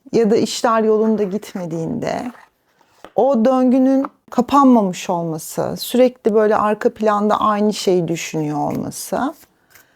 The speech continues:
çok zor bir şey. Değil mi? Böyle hem enerjisel olarak z-, daha düşük frekanslara inmemize neden oluyor. Ee, hem yaşam kalitemizi düşürüyor.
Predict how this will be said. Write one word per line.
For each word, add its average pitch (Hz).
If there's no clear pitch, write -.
çok 294
zor 240
bir 170
şey. 165
Değil 262
mi? 180
Böyle 185
hem 240
enerjisel 220
olarak 208
z-, 185
daha 220
düşük 233
frekanslara 208
inmemize 196
neden 160
oluyor. 147
Ee, 196
hem 214
yaşam 247
kalitemizi 214
düşürüyor. 156